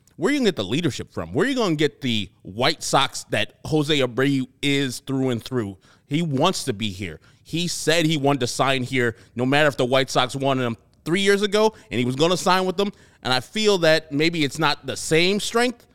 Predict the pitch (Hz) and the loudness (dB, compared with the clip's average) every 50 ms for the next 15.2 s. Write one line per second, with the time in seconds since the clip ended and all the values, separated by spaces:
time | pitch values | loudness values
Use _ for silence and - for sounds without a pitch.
0 | _ _ _ _ _ - - 131 135 - - 180 180 170 151 151 143 143 - - | _ _ _ _ _ -8 -8 -8 -8 -6 -2 0 0 2 4 4 2 2 0 -2
1 | - - 165 170 - - - 190 214 220 180 135 139 160 160 - - 135 123 131 | -8 -8 -6 -6 -6 -2 2 4 4 6 4 4 2 2 0 0 -2 -4 -4 0
2 | 160 143 110 104 117 143 156 - - 101 - - - 151 139 170 160 - - - | 0 0 2 2 2 2 0 0 -2 -6 -6 -2 -2 0 2 2 2 0 -2 -2
3 | 143 156 160 151 147 139 123 113 143 156 156 147 131 123 - - - - - - | 0 2 2 2 2 0 -2 -2 0 2 2 2 2 0 -4 -10 -20 -12 -4 -2
4 | 123 120 117 175 196 185 147 117 120 110 113 123 151 165 151 127 117 117 117 98 | -2 -2 0 0 0 0 0 2 0 -2 0 0 -2 0 0 -2 -2 -2 -2 -4
5 | 98 101 110 151 160 160 156 156 - - - - _ _ _ _ - 120 127 147 | -6 -4 -2 -2 0 0 0 -2 -4 -10 -20 -20 _ _ _ _ -14 -6 -2 0
6 | 185 208 214 208 180 - - 175 151 - 147 131 110 135 131 127 127 123 - - | 0 0 0 -2 -4 -2 0 -2 0 0 0 0 2 4 4 4 4 2 -2 -8
7 | - _ _ _ _ _ _ _ _ _ _ - - - - - - - - 190 | -18 _ _ _ _ _ _ _ _ _ _ -10 -8 -6 -6 -6 -8 -8 -8 -6
8 | 240 208 175 196 185 165 151 135 123 107 127 120 - 101 - - - - 160 165 | -6 -4 -2 -2 0 0 0 0 -2 -2 -4 -6 -6 -6 -8 -6 -6 -4 -4 -4
9 | - - 117 110 98 _ - 147 143 - - 147 135 123 113 - - _ _ _ | -4 -6 -10 -12 -10 _ 0 0 0 0 0 -2 -2 -2 -2 -6 -10 _ _ _
10 | _ _ _ _ _ _ - - 160 - 220 202 - - - - - 180 185 190 | _ _ _ _ _ _ -14 -12 -10 -6 -6 -6 -6 -6 -6 0 2 2 2 2
11 | 202 185 - 147 139 147 156 - - 156 135 131 - - 139 120 123 123 110 - | 0 -2 -2 0 0 0 0 0 2 0 0 0 -2 -2 -2 -2 -2 -2 -4 -8
12 | - - 120 120 117 113 110 110 110 - _ - - - 208 196 - - - - | -10 -4 0 0 2 2 2 0 -2 -6 _ -12 -4 0 0 0 0 -2 -6 -4
13 | 165 139 120 117 131 127 - - 139 127 113 110 107 - _ _ _ _ _ _ | -4 -4 0 0 0 0 0 0 0 0 0 0 -2 -4 _ _ _ _ _ _
14 | _ _ _ _ - 131 139 147 - 185 - - 165 156 - - 156 156 156 160 | _ _ _ _ -6 -6 -4 -4 -6 -8 -6 -6 -6 -6 -6 -4 -2 0 2 2
15 | 175 175 175 170 | 2 2 0 -2